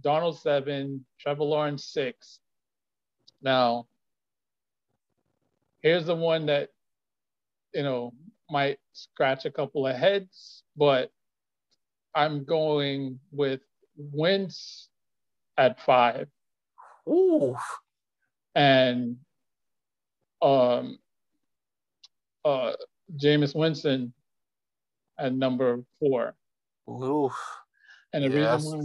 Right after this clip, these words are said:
Speaker 1: say that
Speaker 2: that's,
Speaker 1: is
Speaker 2: uh-huh.
Speaker 1: because Winston, you gotta remember, like, people was getting on him about the thirty, you know, interceptions
Speaker 2: That's
Speaker 1: that
Speaker 2: that,
Speaker 1: he had
Speaker 2: mm-hmm.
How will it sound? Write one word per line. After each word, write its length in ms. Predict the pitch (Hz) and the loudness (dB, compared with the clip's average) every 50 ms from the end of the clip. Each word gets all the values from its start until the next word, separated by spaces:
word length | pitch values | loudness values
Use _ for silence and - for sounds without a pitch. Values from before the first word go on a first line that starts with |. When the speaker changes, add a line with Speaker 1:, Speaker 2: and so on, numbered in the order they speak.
| 143 139 - - | -6 -6 -2 0
Speaker 1:
say 180 | 175 175 170 151 | 0 0 2 2
that 40 | 135 | 2
Speaker 2:
that's, 340 | 139 135 127 131 - - _ _ _ _ - | 2 2 2 0 -2 -6 _ _ _ _ -2
Speaker 1:
is 260 | 151 135 135 135 143 | -2 -2 0 -2 -2
Speaker 2:
uh-huh. 20 | 123 | -2
Speaker 1:
because 680 | 117 131 135 131 131 127 131 127 131 - - - - _ _ _ _ _ _ _ _ _ _ _ _ _ _ _ _ _ _ _ _ _ _ _ _ _ _ _ _ _ _ _ _ _ _ _ - 165 147 160 - _ _ _ _ _ _ _ _ _ _ _ _ _ _ - - - - - - - - _ _ - | 0 2 2 2 2 2 0 -4 -8 -14 -20 -20 -20 _ _ _ _ _ _ _ _ _ _ _ _ _ _ _ _ _ _ _ _ _ _ _ _ _ _ _ _ _ _ _ _ _ _ _ -16 -16 -16 -16 -18 _ _ _ _ _ _ _ _ _ _ _ _ _ _ -20 -18 -16 -14 -16 -16 -18 -20 _ _ -16
Winston, 680 | 196 151 147 139 143 165 180 196 196 - 240 226 226 | -12 -10 -4 0 2 2 2 2 2 2 2 2 2
you 80 | 220 220 | 2 2
gotta 200 | 214 202 190 190 | 0 0 -2 -2
remember, 500 | 180 185 185 175 156 147 147 143 131 - _ - | -4 -6 -6 -4 -2 -2 -2 -2 -4 -8 _ -4
like, 220 | 143 143 139 139 - _ _ _ _ _ _ _ _ _ _ _ _ - | -4 -2 -2 -4 -8 _ _ _ _ _ _ _ _ _ _ _ _ -8
people 300 | 180 180 185 196 190 190 | -6 -4 0 0 0 2
was 140 | 190 160 | 0 0
getting 240 | 147 170 175 175 170 | -2 -2 0 0 0
on 120 | 165 160 151 | -2 -2 -2
him 100 | 156 151 | -2 -4
about 320 | 151 147 151 151 151 - | -2 0 0 0 0 -2
the 80 | - 147 _ _ | -6 -14 _ _
thirty, 500 | 151 151 156 156 160 160 156 151 143 143 _ _ _ _ | -2 -2 0 -2 -4 -6 -6 -8 -10 -12 _ _ _ _
you 80 | - 139 | -6 -2
know, 220 | 143 135 127 - - 151 | 0 0 0 -2 -4 -6
interceptions 440 | 139 143 147 139 - - 143 143 139 | -6 -6 -6 -2 0 2 2 2 2
Speaker 2:
That's 160 | 120 120 113 151 | 0 0 2 6
Speaker 1:
that 80 | 156 | 6
Speaker 2:
that, 100 | 160 113 156 | 6 6 6
Speaker 1:
he 80 | 160 160 | 2 -2
had 100 | 170 165 | -2 0
Speaker 2:
mm-hmm. 440 | - 117 117 117 113 127 123 117 | 0 0 0 0 0 0 0 0